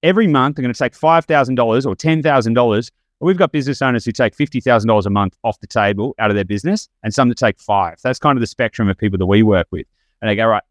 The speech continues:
cool, I've got my first seventy-five grand and I've got, you know, a stable income, you know, that's verifiable and all of that kind of stuff. And every month I'm gonna put, let's just say ten grand aside.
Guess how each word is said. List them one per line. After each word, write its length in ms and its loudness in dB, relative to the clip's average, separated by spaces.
cool, 300 2
I've 100 -6
got 140 0
my 80 -2
first 300 0
seventy-five 500 -2
grand 440 -2
and 120 -4
I've 140 -6
got, 320 2
you 80 -4
know, 280 0
a 60 -12
stable 480 0
income, 500 0
you 140 2
know, 180 2
that's 260 -6
verifiable 680 0
and 100 0
all 100 4
of 80 2
that 140 0
kind 100 -6
of 60 -6
stuff. 280 -2
And 100 -2
every 240 2
month 320 0
I'm 80 0
gonna 140 -2
put, 200 -4
let's 140 -2
just 160 0
say 140 2
ten 260 -2
grand 280 2
aside. 400 0